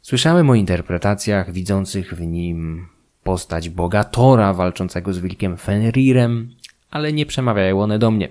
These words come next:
głównie dlatego, że wąsaty jegomość ma topór, nie zaś młot Mjolnir. Najprawdopodobniej scena przedstawia element jakiejś nieznanej nam legendy, której zapewne nigdy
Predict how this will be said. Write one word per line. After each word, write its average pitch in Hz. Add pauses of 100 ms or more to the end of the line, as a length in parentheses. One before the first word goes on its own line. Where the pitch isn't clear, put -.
głównie 139
dlatego, 113
że 110
wąsaty 101
jegomość 95
ma 98
topór, 107 (180)
nie 82
zaś 82 (220)
młot 101
Mjolnir. 90 (840)
Najprawdopodobniej 143
scena 104
przedstawia 98
element 104
jakiejś 95
nieznanej 101
nam 101
legendy, 127
której 131
zapewne 98
nigdy 95